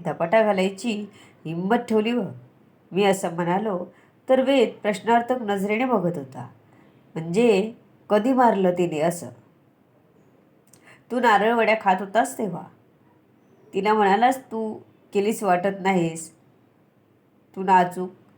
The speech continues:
मी पुढे बोलतच होतो की त्याने अडवलं. आठवलं मला. "हा, मग हात पकडला तोही लक्षात असेल तुमच्या?" वेदने विचारलं. मी मान हलवली.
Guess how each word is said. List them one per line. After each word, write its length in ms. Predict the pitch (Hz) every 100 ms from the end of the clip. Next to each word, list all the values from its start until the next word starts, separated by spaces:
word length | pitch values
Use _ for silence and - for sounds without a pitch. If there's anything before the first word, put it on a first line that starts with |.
| _ _ _ -
मी 140 | 254
पुढे 260 | 269 285 294
बोलतच 460 | 247 233 247 277
होतो 480 | 262 262 247 196 220
की 100 | 254
त्याने 260 | 247 220 233
अडवलं. 460 | 190 175 160 131 131 - - _ _ _ _ _ _ _ _ _ _ _ _ _
आठवलं 480 | 196 196 240 254 208
मला. 260 | 143 113 - - _ _ - - - _ _ _ _ _ _ _ _ _ _ _ _ _ _ _ _ _
"हा, 340 | - 190 233 233
मग 180 | 247
हात 200 | 214 190 190 -
पकडला 380 | 220 220 214
तोही 260 | 220 196 208
लक्षात 280 | 220 196 175
असेल 280 | 156 - 147
तुमच्या?" 420 | 147 135 - 135 - - _ _
वेदने 360 | - 196 170 175
विचारलं. 580 | 147 127 135 120 - - - _ _ _ _ - - _
मी 100 | 190
मान 260 | 233 208 185
हलवली. 520 | 190 151 139 135 -